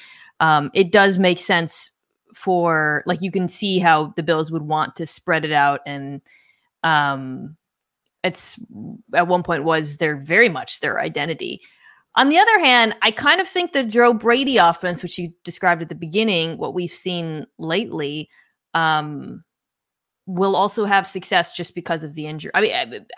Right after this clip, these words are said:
I was thinking about this, Ollie, like, watching Baltimore and how they just, you know, went, they, they hunted the replacements.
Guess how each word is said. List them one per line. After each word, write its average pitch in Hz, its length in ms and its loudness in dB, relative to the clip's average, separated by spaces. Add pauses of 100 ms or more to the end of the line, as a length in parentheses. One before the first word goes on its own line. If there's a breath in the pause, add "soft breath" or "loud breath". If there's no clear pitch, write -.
(120)
I 214 40 0
was 240 100 -2
thinking 277 160 -2
about 240 200 2
this, - 400 -6 (160)
Ollie, 170 300 0
like, 165 280 -6 (1080 soft breath)
watching 190 760 0 (320)
Baltimore 175 760 0
and 165 160 -4
how 165 200 0
they 160 140 -2
just, 156 420 -8 (420)
you 180 100 -6
know, 147 300 -6 (340)
went, 208 440 -2
they, 180 140 2 (120)
they 175 180 -2
hunted 185 640 2 (560 soft breath)
the 170 180 -2
replacements. 165 960 -4